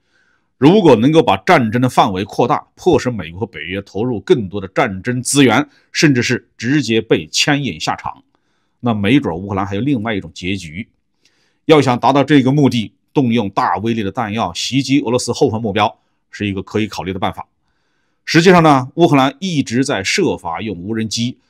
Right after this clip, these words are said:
来袭击俄罗斯纵深的机场和其他的军事目标，也造成了相当的损失。但是这些土造无人机的精度、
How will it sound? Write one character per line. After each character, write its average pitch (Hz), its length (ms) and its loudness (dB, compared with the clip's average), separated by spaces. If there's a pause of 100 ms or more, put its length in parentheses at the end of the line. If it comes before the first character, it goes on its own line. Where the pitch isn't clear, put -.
来 98 220 -4
袭 - 320 -2
击 131 180 0
俄 117 80 -2
罗 123 100 0
斯 123 140 -2
纵 127 260 0
深 156 240 -2
的 139 80 0
机 180 220 -4
场 - 180 -12 (160)
和 - 120 -18
其 - 120 -12
他 90 140 -10
的 85 60 -12
军 98 160 -12
事 104 80 -12
目 101 160 -10
标， 87 200 -8 (360)
也 90 160 -4
造 117 280 2
成 98 140 -8
了 107 80 -4
相 113 240 -4
当 113 100 -6
的 113 80 -8
损 - 200 -12
失。 - 180 -16 (960)
但 160 180 6
是 160 320 8
这 - 120 6
些 156 120 6
土 110 320 -2
造 143 180 2
无 110 100 0
人 139 140 6
机 131 140 0
的 110 80 -2
精 170 360 -2
度、 90 300 -4